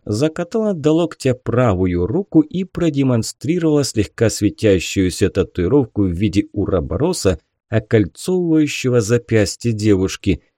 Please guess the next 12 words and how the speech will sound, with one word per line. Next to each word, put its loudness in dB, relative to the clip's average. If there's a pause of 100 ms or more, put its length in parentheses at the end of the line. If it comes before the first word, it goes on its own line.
(200)
Внезапно -2 (240)
татуировка 0
вспыхнула -2
ярким 0
желтым -2
светом 0
дневного 0
солнца, -2 (220)
словно 0 (160)
подтверждая 0
слова -2
девушки. -2